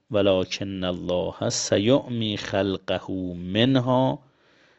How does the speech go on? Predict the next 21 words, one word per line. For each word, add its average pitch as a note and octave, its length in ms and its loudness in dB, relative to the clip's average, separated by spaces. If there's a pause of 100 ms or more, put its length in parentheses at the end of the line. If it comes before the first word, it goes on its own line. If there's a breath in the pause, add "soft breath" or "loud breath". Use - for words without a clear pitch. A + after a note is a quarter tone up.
(340 soft breath)
ولکن G#2 640 0 (100)
خداوند G2 840 0
به G2 80 0
زودی F#2+ 600 -4 (640 soft breath)
مردم F#2+ 540 2
را A#2 160 6
از G#2 260 -4 (100)
دیدن G2+ 600 -2
این A2+ 380 -2
حجت F2+ 540 -2
کور A#2 400 0
می‌کند. C3 680 0 (560 soft breath)
چرا؟ C3+ 640 2 (400)
«به G2 120 0
ظلمهم G#2 1000 0
و F#2+ 100 0
جورهم C#3 840 0
و C3 40 2
اسرافهم B2+ 1000 0
علی F#2+ 200 -4
انفسهم.» F#2+ 880 -10